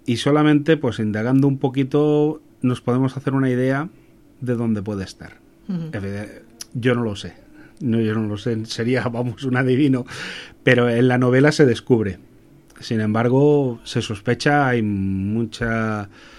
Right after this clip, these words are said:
Speaker 1: mucha información al respecto de que se sospecha que está en un punto concreto de Europa y escondido, aparte de todo el oro, eh, lo que están buscando. <laughs> Y eso sí que es interesante.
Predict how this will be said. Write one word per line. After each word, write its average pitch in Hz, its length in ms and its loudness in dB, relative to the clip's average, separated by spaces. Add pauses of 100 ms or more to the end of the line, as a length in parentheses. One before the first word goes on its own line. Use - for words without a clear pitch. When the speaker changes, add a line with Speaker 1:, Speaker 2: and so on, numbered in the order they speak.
(340)
Speaker 1:
mucha 135 220 6
información 131 520 2
al 127 100 0
respecto 127 400 -2
de 123 220 -2
que 113 100 -4
se 117 140 -6
sospecha 117 440 -4
que 135 80 -8
está - 140 -2
en 135 80 6
un 127 140 4
punto 139 320 2
concreto 120 540 -4
de 113 100 -2
Europa 135 460 -2 (600)
y 110 880 2 (100)
escondido, 117 600 0 (1900)
aparte 113 360 -4
de 101 120 -2
todo 117 220 2
el 117 80 2
oro, 147 260 2 (720)
eh, 101 400 -4
lo 95 160 -4
que 98 60 -8
están 107 220 -6
buscando. 90 380 -14 (200)
<laughs> 143 100 -6 (440)
Y 113 160 0
eso 120 200 -4
sí 120 140 -4
que 107 80 -4
es 101 100 -6
interesante. 90 500 -10